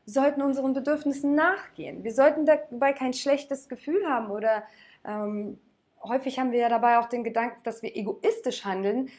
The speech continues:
wenn wir unser Kind für einige Stunden, für einige Tagen, für wie lange auch immer,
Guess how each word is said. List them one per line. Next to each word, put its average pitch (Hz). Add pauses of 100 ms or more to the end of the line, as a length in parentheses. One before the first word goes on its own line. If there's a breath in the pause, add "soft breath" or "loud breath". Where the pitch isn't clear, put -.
wenn 240
wir 247
unser 240
Kind 294 (300 loud breath)
für -
einige 254
Stunden, 285
für 254
einige 233
Tagen, 254
für 220
wie -
lange 240
auch 240
immer, 240